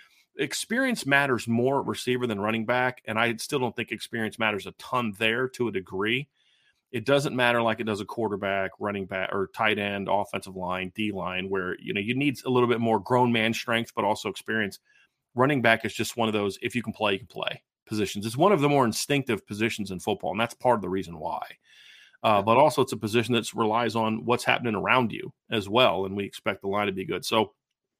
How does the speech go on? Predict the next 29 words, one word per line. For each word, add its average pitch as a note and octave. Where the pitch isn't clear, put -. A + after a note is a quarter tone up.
to D3
me, D3+
I A#2
have A#2
a G#2+
great C#3+
deal B2+
of A2
confidence A2
that A2+
the -
play A2+
at A2
running G#2+
back F#2+
this G2
season G2+
is F#2+
going G2+
to F#2+
be G2+
very G2
good. G#2+
And A2+
the B2+
other D3+
part A#2
is, G#2+
too, B2